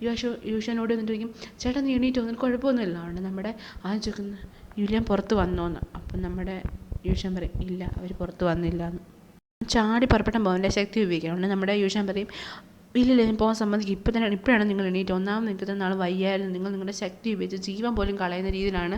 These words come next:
ആ ശക്തി ഉപയോഗിച്ച്, ഇനി അത് ചെയ്യാൻ പറ്റത്തില്ല." അതുകൊണ്ട് നമ്മുടെ ബാത്ത ഓടി വന്നിട്ട് പറയും, "പ്രിൻസസ്, ആ, പ്രിൻസ് മൂ, പ്രിൻസസ് യൂഷ്വാൻ, യൂലിയാൻ തിരിച്ചു വന്നെന്ന്." ആ സീൻ കട്ട് ചെയ്ത് നമ്മളെ കാണിക്കുന്നത് നമ്മുടെ അപ്പാപ്പൻ്റെ സ്ഥലത്ത്. അവിടെയാണ് നമ്മുടെ മലഞ്ഞൊക്കെ ഇങ്ങനെ വീഴുന്ന സ്ഥലമല്ലേ. അപ്പോൾ നമ്മുടെ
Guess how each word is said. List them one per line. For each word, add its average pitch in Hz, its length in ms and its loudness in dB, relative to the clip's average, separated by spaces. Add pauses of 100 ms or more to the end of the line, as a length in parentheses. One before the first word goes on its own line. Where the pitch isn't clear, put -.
(340)
ആ - 100 -4
ശക്തി - 300 -8
ഉപയോഗിച്ച്, 190 260 -4
ഇനി 233 160 0
അത് 226 160 0
ചെയ്യാൻ 214 260 -2
പറ്റത്തില്ല." 165 360 -4 (140)
അതുകൊണ്ട് 165 300 -6
നമ്മുടെ 196 220 -4
ബാത്ത 190 320 -2 (100)
ഓടി 208 260 2
വന്നിട്ട് 190 300 -2
പറയും, 190 240 -4 (360)
"പ്രിൻസസ്, 208 460 -6 (220)
ആ, 180 80 -6 (280)
പ്രിൻസ് 226 340 2
മൂ, 208 120 2 (420)
പ്രിൻസസ് 202 400 -8
യൂഷ്വാൻ, 190 380 -4 (540)
യൂലിയാൻ 202 300 4
തിരിച്ചു 190 320 0
വന്നെന്ന്." 156 420 -2 (580)
ആ 185 120 8
സീൻ 247 240 4
കട്ട് 233 160 4
ചെയ്ത് 233 120 8
നമ്മളെ 220 260 4
കാണിക്കുന്നത് 208 500 0
നമ്മുടെ 196 260 0
അപ്പാപ്പൻ്റെ 190 420 0
സ്ഥലത്ത്. 185 260 -2
അവിടെയാണ് 185 300 2
നമ്മുടെ 185 380 2 (560)
മലഞ്ഞൊക്കെ 233 500 4
ഇങ്ങനെ 226 160 4
വീഴുന്ന 220 340 6
സ്ഥലമല്ലേ. 190 400 4
അപ്പോൾ 170 200 -4
നമ്മുടെ 180 280 0